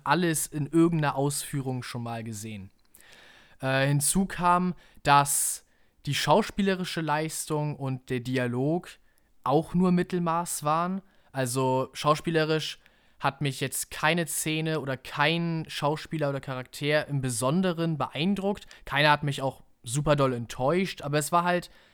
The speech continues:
ja, Mittelmaß, mal wieder. Und dialogmäßig, uff, da waren schon, da waren schon einige Sachen dabei, die, wie man im Neudeutschen sagen würde, echt corny waren. Also wirklich, du hörst es dir an und,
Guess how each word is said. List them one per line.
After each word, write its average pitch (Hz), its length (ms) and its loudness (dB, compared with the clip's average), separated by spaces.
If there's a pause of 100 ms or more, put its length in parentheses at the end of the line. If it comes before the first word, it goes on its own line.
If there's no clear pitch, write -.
(180)
ja, 202 160 4
Mittelmaß, 107 720 -4 (180)
mal 127 200 -2
wieder. 104 300 -10 (640)
Und 139 640 0
dialogmäßig, 147 1300 2
uff, - 440 -8
da 139 200 -6
waren 139 160 -6
schon, 127 320 -8
da - 80 -14
waren - 100 -18
schon 127 220 -12
einige 165 540 0
Sachen 131 360 -6
dabei, 127 400 -4
die, 127 360 -2 (440)
wie 147 140 0
man 151 180 6
im 143 140 2
Neudeutschen 151 560 4
sagen 139 300 0
würde, 135 180 -4
echt - 320 -12
corny 139 480 0
waren. 123 320 -4
Also 120 340 -8
wirklich, 143 480 -2 (380)
du 135 220 0
hörst 175 300 4
es 160 140 -4
dir 143 160 2
an 160 220 0
und, 151 480 -4